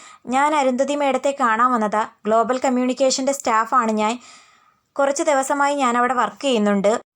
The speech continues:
അരുന്ധതി മേഡം എന്നോട് പറഞ്ഞു ഇന്നു മുതൽ ഞാൻ ഇവിടെയായിരിക്കും വർക്ക് ചെയ്യുന്നതെന്ന്. എന്തൊക്കെയോ പേപ്പേഴ്സ് നോക്കണമെന്ന് പറഞ്ഞു." അതൊക്കെ കേട്ടിട്ട് ആ പെങ്കൊച്ച് പറയുന്നുണ്ട്, ഞാൻ ഇവിടുത്തെ ആരാണെന്നറിയാമോ? All in all ആണ്. ഇവിടുത്തെ എല്ലാ കാര്യങ്ങളും നോക്കി നടപ്പാക്കുന്നത് ഞാൻ തന്നെയാണ്.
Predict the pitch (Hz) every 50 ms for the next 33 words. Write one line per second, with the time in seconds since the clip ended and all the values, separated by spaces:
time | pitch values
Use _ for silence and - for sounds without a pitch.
0 | _ _ _ - - 247 254 269 277 262 294 294 311 311 320 320 311 311 320 320
1 | - - 240 240 254 269 285 285 294 254 226 226 226 233 240 - - - 240 254
2 | 277 294 294 277 269 285 285 285 269 262 262 262 262 233 233 254 269 262 247 240
3 | 233 269 269 254 240 220 202 - 277 269 240 220 214 220 214 208 214 214 - -
4 | - - - - - 226 226 226 233 220 269 277 277 285 262 247 233 247 269 277
5 | 277 285 262 240 214 - 247 254 262 269 269 233 208 208 208 220 240 247 - -
6 | _ _ _ _ _ _ _ _ - - 240 240 214 262 - 302 302 302 302 302
7 | 294 311 302 302 320 302 - 277 277 285 302 285 285 285 294 294 330 320 294 277
8 | 277 269 269 262 254 233 226 214 - - - - - - _ - 226 247 262 277
9 | 302 339 349 320 311 - - 311 277 262 254 262 262 262 262 254 254 240 220 220
10 | 214 208 208 214 214 - - - 220 240 262 277 302 311 294 269 247 240 233 220
11 | 214 208 214 233 240 240 _ _ - - _ _ - 208 233 - 208 - 208 196
12 | 190 208 247 285 285 320 285 262 254 262 262 269 285 269 254 240 233 233 294 285
13 | 262 226 226 - 247 240 240 247 240 240 247 247 240 220 214 202 208 208 247 247
14 | 254 247 220 196 190 190